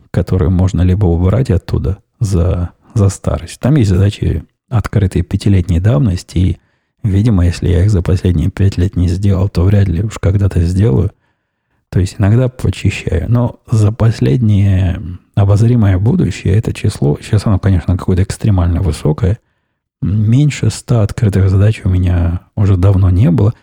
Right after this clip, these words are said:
Меня это никак не волнует. То есть, ну, я понимаю, что они есть, и я,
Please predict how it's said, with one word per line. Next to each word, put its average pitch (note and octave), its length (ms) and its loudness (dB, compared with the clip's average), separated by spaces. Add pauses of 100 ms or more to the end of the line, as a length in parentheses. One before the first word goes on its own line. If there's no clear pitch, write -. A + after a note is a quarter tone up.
(220)
Меня C#3+ 300 4
это B2+ 120 0
никак G#2+ 460 2
не E2+ 80 2
волнует. E2+ 420 -2 (140)
То - 100 -6
есть, D#2+ 240 -6
ну, G#2 140 2
я E3 180 2
понимаю, B2+ 400 2
что - 200 -4
они F2 180 0
есть, C3+ 400 -2
и F2 60 2
я, F2 440 0